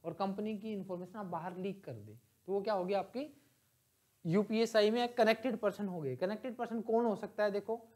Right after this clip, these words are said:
वो आपका हो सकता है, कोई भी director हो सकता है, officer हो सकता है, employee हो सकता है, तो ये सारी चीजें हो गई। ठीक है,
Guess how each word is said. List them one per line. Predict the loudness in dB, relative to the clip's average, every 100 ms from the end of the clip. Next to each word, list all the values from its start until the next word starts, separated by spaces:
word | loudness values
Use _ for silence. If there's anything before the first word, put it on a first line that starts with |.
| _ -4
वो | 6 8
आपका | 8 6 2
हो | 2
सकता | -2 2 2
है, |
कोई | 4 2
भी | 2 4
director | 6 6 4 -2
हो | -4
सकता | -4 -12 -12
है, | -14 -4 0
officer | 0 -2 -10 -10
हो | -12
सकता | -14 -18 -18
है, | -12 -8
employee | -6 -2 -2
हो | -2
सकता | -8 -14 -12
है, | -12
तो | -8
ये | -6 -4
सारी | -4 -6
चीजें | -8 -10 -10
हो | -12 -12
गई। | -14 -18 _ _ _ _ -6
ठीक | -2
है, | -2 -4